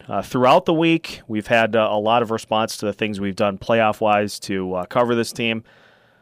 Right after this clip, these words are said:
Hopefully this little pep talk will fire, uh, the Wild up heading into Game four, and, uh, we'll see if we come out on top and can, uh, send this to Game five all square on Monday. Make sure to follow Locked On Wild wherever you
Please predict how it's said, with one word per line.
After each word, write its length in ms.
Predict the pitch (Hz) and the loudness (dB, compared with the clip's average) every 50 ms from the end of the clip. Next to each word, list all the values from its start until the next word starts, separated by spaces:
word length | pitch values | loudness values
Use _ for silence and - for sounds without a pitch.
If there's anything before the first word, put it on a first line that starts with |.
| _ _ _ | _ _ _
Hopefully 380 | - 151 160 - - 180 175 160 | 2 2 2 4 4 4 6 6
this 220 | 151 156 - - | 6 4 4 6
little 160 | 165 151 143 | 4 4 4
pep 260 | - - 160 160 160 | 4 4 4 4 4
talk 300 | - - 156 151 147 - | 4 4 4 4 4 4
will 100 | - 127 | 2 -2
fire, 540 | - - - 143 143 147 143 139 143 139 - - - - | -2 2 4 6 6 6 6 6 4 2 0 -2 -2 0
uh, 200 | 117 113 110 110 | 2 2 2 2
the 100 | 107 117 | 2 4
Wild 340 | 113 123 127 127 123 113 123 | 4 6 6 6 4 6 6
up 180 | 120 123 - - - - _ | 4 4 4 -2 -20 -20 _
heading 340 | _ - 120 113 113 110 117 | _ -4 -2 -2 -2 -4 -6
into 420 | - 120 127 143 143 - - 143 131 | -6 -4 -4 -4 -4 -2 -2 -2 0
Game 320 | 120 127 123 120 120 113 | 0 0 0 0 0 -4
four, 460 | - - - 117 113 117 113 110 - _ _ _ _ _ _ _ _ _ _ _ _ | -6 -2 0 2 4 4 4 2 0 _ _ _ _ _ _ _ _ _ _ _ _
and, 480 | - 107 104 101 104 104 104 101 101 | -6 -4 -2 0 -2 -2 -4 -4 -2
uh, 100 | 101 101 98 | 0 0 0
we'll 160 | 92 107 107 | -2 -4 -6
see 220 | - - 120 120 117 | -4 -2 0 0 0
if 140 | 113 - 113 | 0 0 0
we 360 | 113 113 113 113 110 107 110 | 0 2 2 2 0 0 -2
come 240 | - - 117 113 110 | -4 -6 -2 0 2
out 180 | 113 117 113 | 2 2 2
on 160 | 101 104 101 | 0 -4 -4
top 380 | - - 127 123 127 123 - 113 | -4 0 2 4 2 2 2 -2
and 180 | 107 107 101 - | -4 -4 -6 -8
can, 320 | - 110 101 101 101 101 | -6 -6 -4 -4 -4 -6
uh, 160 | 95 95 95 | -6 -6 -6
send 300 | 92 - - 113 117 120 | -6 -4 -2 -2 0 0
this 200 | 117 113 - - - | -2 -4 -4 -6 -6
to 360 | - 113 107 104 104 101 _ _ - - - - - - _ _ _ _ _ _ _ - | -4 -2 -2 -2 -2 -6 _ _ -20 -20 -20 -20 -20 -20 _ _ _ _ _ _ _ -4
Game 240 | - 127 127 131 120 | -2 0 0 0 0
five 320 | - - 120 123 127 117 117 | 2 4 6 6 6 6 6
all 160 | 113 117 120 | 6 4 4
square 480 | - - - 131 127 139 123 95 - - _ _ _ _ _ _ _ _ - | 2 2 4 6 8 8 6 6 2 -4 _ _ _ _ _ _ _ _ -4
on 320 | 101 107 110 110 110 110 110 _ | -2 0 0 0 0 -2 -4 _
Monday. 520 | - 107 101 104 110 117 110 104 90 82 - - - - - - - - | -10 -6 -2 -2 0 0 0 -2 -2 -2 -8 -16 -20 -20 -20 -20 -14 -2
Make 160 | 117 135 147 | 0 0 2
sure 140 | - - 160 | 2 2 2
to 60 | 156 | 2
follow 300 | - - 147 147 147 143 | 4 6 6 8 8 8
Locked 300 | 139 139 135 139 139 - | 6 6 6 6 4 2
On 120 | 151 131 127 | 0 2 2
Wild 280 | 123 127 135 143 123 | 4 4 4 4 4
wherever 440 | 117 117 113 113 120 127 131 131 135 | 4 4 4 4 4 4 2 0 0
you 540 | 120 107 110 117 123 127 127 127 127 127 | -2 -4 -2 0 0 2 2 2 2 0